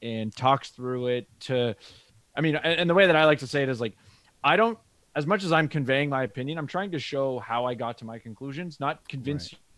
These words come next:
Speaker 1: you, here's why I have the best ideas. Well,
Speaker 2: Right.
Speaker 1: obviously there's,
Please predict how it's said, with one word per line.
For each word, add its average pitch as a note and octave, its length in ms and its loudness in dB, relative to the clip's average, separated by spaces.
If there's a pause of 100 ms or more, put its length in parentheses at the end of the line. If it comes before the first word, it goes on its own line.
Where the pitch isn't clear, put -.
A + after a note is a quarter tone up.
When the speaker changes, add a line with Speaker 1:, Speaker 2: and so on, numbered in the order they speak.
Speaker 1:
you, A#2 220 -8 (300)
here's C#3+ 220 -4
why A#2+ 180 0
I A#2+ 40 2
have A#2 120 0
the A2 60 -10
best A2+ 240 -8
ideas. G2+ 480 -14 (480)
Well, A#2+ 240 -2
Speaker 2:
Right. G2+ 100 -2
Speaker 1:
obviously C3+ 320 -4
there's, A2+ 240 -12